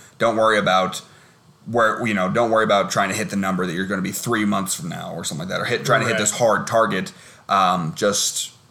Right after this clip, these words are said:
Speaker 1: you know, keep up with the general, um, lifestyle. Uh, just, just make the small choices every day. And if you don't make those choices, make 'em the next day.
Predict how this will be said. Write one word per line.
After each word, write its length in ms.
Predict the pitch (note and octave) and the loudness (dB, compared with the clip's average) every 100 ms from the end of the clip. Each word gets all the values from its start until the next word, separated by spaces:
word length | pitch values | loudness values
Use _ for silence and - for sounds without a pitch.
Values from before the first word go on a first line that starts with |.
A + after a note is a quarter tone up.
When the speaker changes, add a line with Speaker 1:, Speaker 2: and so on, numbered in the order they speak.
| - | -6
Speaker 1:
you 100 | F#2 | -4
know, 220 | E2+ F2+ | -2 -4
keep 320 | - G#2 F#2 - | -4 -4 -4 -2
up 240 | G#2 G#2 | -2 0
with 260 | G#2 G2 F#2+ | -4 -6 -6
the 80 | G2 | -8
general, 640 | G2+ G2 G2+ G2 F#2+ F#2+ - - _ | -4 -2 0 0 0 -2 -12 -20 _
um, 320 | F#2+ F#2+ F#2 F2+ | -4 0 0 2
lifestyle. 560 | A2+ D3 G2+ D#2+ - | 2 2 0 -6 -8
Uh, 120 | - F2+ | -10 -8
just, 280 | F#2 - | -6 -6
just 200 | - G2 | -6 -6
make 180 | G2 G2 | -4 -6
the 60 | F#2+ | -4
small 260 | - G2+ | -2 0
choices 400 | G2 G2 F#2+ - | 0 -2 -2 -2
every 160 | F#2 F#2 | -4 -2
day. 260 | F#2+ F#2 - | -2 -2 -2
And 160 | A2 | -2
if 120 | B2 | -2
you 60 | B2+ | 0
don't 160 | C3+ C#3+ | 2 2
make 100 | C#3+ | 0
those 160 | C#3+ | 0
choices, 380 | D#3+ E3 G3 - | 0 0 -2 -4
make 160 | F3 F#3 | -6 -4
'em 80 | A#2+ | 0
the 100 | D3 | 2
next 220 | D3+ - | 2 0
day. 260 | G#2+ E2 | -4 -6